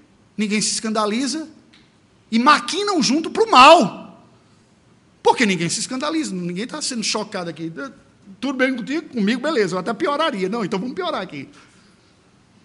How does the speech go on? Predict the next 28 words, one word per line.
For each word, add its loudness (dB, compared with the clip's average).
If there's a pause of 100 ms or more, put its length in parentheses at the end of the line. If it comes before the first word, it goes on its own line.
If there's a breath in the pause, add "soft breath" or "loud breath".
(1700 soft breath)
E -8
aí -4
ele -4
planta -4
uma -4
vinha -2
e -12
diz, -10
"Sabe -6
uma -12
coisa? -10 (720)
Eu -18 (120)
nunca -6
fiz -6
nada -4
errado -6
na -8
vida. -8 (1300 soft breath)
Tomar -4
uns -6
pilequinhos -6
aqui -10
pra -8
ver -8
como -10
é -10
que -12
é." -14